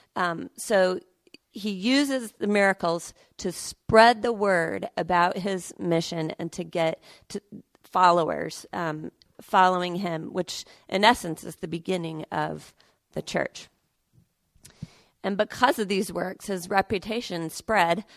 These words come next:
across the entire Middle East. There weren't newspapers back then. There wasn't C N N or Fox News.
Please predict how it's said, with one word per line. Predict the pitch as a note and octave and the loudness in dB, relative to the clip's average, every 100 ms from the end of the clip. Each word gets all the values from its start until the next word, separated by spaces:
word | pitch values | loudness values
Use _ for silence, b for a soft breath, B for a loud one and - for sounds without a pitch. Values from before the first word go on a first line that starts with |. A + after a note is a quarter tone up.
| b | b
across | F#3 - G#3 G3 | -10 -2 -2 -2
the | - F#3+ | -4 -6
entire | F3 - - G3+ G3+ F#3+ F#3+ F#3+ b b | -6 -8 -4 0 2 2 0 -2 b b
Middle | - G3+ G3 F#3 | -4 0 0 0
East. | B3+ - - - B B - | -2 -6 -10 -16 B B -6
There | G3+ | -4
weren't | A3 - | -4 -4
newspapers | F3+ G3+ G3+ B3+ G3 - F#3 F#3 | 0 0 0 -2 -2 2 2 2
back | F3+ F#3 E3+ | 0 -2 0
then. | - F3 E3+ | -2 -2 0
There | E3 | 0
wasn't | E3+ F#3 G3+ | 0 -2 -6
C | - F#3 | -6 -4
N | F3 | -2
N | E3 E3 | -2 -2
or | F#3 | -4
Fox | E3+ E3 - | -4 -6 -8
News. | - D#3+ E3+ | -8 -8 -8